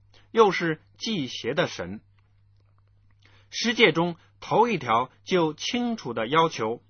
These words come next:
人除他以外不可有别的神，也不可用偶像来代替他。他要人以内心诚实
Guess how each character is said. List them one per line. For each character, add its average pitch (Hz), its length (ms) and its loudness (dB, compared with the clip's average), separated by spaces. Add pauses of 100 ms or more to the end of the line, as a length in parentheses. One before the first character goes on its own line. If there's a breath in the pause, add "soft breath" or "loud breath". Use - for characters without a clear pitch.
(440 soft breath)
人 208 400 0
除 180 200 -6
他 170 240 0
以 113 120 -6
外 139 280 2 (300)
不 104 100 -6
可 143 220 -4
有 107 200 -4
别 147 260 -2
的 185 100 -2
神， 104 360 -10 (480 soft breath)
也 175 240 4
不 233 160 -4
可 131 220 -4
用 165 240 -4 (140)
偶 110 320 0
像 190 320 -2 (180 soft breath)
来 117 180 -4
代 175 280 2
替 110 160 -12
他。 107 280 -2 (1000 soft breath)
他 233 180 4
要 226 140 6
人 160 280 2 (180 soft breath)
以 139 220 0
内 226 420 2
心 175 340 -6
诚 180 380 -6
实 135 320 -8